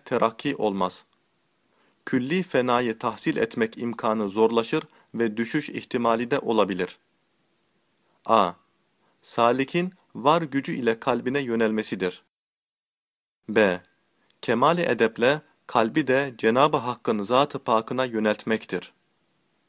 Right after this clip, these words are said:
Bu iki vazife yerine gelirse huzur daimi olur, terakki mümkün olur.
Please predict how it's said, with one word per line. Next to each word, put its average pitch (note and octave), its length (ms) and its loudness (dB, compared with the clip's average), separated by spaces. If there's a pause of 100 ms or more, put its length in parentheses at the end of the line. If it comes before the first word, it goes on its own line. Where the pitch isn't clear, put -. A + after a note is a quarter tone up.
(440)
Bu F3 180 0
iki E3 300 -4
vazife C3 360 0
yerine B2+ 380 0
gelirse C3+ 580 0 (220)
huzur B2 440 0
daimi A2+ 480 2
olur, F#2 260 -4 (580)
terakki B2 540 0
mümkün A#2 440 -4
olur. F#2+ 260 -4